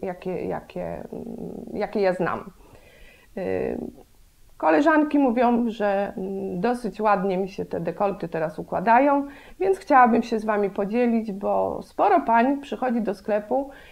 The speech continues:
i mówi: "No ja nie wiem, ja nie wiem, bo to jest trudne i no i co, no pani tak ładnie wychodzi".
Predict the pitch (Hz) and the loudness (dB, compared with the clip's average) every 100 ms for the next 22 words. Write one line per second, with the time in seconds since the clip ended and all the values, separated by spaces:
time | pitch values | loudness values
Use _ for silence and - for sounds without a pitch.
0 | - - 269 294 285 277 285 285 285 359 | -20 -8 0 4 4 4 6 6 6 6
1 | 392 392 370 339 254 202 220 240 320 330 | 8 8 8 8 4 2 0 2 2 4
2 | 302 277 240 269 240 226 190 208 - 285 | 4 4 2 2 0 0 -2 -2 -2 0
3 | 277 247 254 247 240 - 233 233 226 233 | 2 2 2 4 2 0 -2 0 0 0
4 | 262 349 339 294 175 202 247 277 339 330 | 2 2 2 0 0 0 0 2 4 4
5 | 247 254 269 262 262 208 214 - 254 233 | 4 2 4 4 4 0 -4 0 2 2
6 | 233 240 | 0 -6